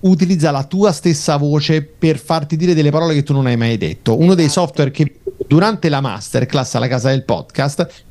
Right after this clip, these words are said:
Speaker 1: ti permette di scrivere delle parole e l'intelligenza artificiale campiona, analizza la tua voce e crea quel parlato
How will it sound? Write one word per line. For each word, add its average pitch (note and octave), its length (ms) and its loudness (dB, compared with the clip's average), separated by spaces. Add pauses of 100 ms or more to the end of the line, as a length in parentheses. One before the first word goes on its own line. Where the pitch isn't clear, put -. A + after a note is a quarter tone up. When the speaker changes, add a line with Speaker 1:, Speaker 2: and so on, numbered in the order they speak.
(120)
Speaker 1:
ti E3 100 2
permette F3+ 400 2
di C3+ 100 -2
scrivere F#3+ 600 0
delle B2 200 0
parole A2+ 560 -2 (260)
e - 100 -2
l'intelligenza D3 520 2
artificiale D#3 520 0
campiona, D3 800 0
analizza C3+ 500 0
la B2 80 0
tua F3+ 160 0
voce D3+ 500 0
e F3 220 0
crea F#3+ 720 0
quel E3+ 220 2
parlato D3+ 760 -2